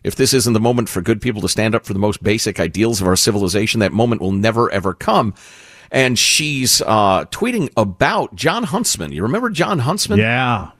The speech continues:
Speaker 2: I saw this.
Speaker 1: He was, yeah, he's the ambassador to China. He was a g-, g-, governor
Speaker 2: He,
Speaker 1: of
Speaker 2: Utah or something. Place.
Speaker 1: Utah?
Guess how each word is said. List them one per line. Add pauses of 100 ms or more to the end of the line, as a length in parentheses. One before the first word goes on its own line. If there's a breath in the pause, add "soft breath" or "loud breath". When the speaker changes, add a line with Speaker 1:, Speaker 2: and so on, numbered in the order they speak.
Speaker 2:
I
saw
this.
Speaker 1:
He
was, (220)
yeah,
he's
the
ambassador
to
China.
He
was
a
g-, (120)
g-, (340)
governor
Speaker 2:
He,
Speaker 1:
of
Speaker 2:
Utah
or
something.
Place.
Speaker 1:
Utah?